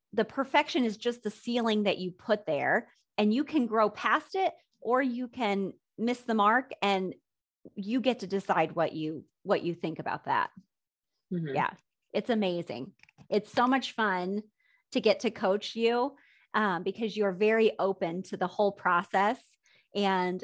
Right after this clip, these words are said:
Speaker 1: getting to watch you along your journey. So, um, thank you so much for doing this with me today. I,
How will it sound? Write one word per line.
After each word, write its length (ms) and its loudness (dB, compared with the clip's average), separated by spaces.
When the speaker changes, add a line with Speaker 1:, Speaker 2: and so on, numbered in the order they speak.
Speaker 1:
getting 320 4
to 120 -6
watch 360 2
you 160 -2
along 320 0
your 140 -6
journey. 500 -8
So, 600 2
um, 280 -2
thank 240 0
you 120 -2
so 320 0
much 280 0
for 120 -4
doing 280 -2
this 200 -4
with 160 -6
me 120 -2
today. 400 0
I, 420 0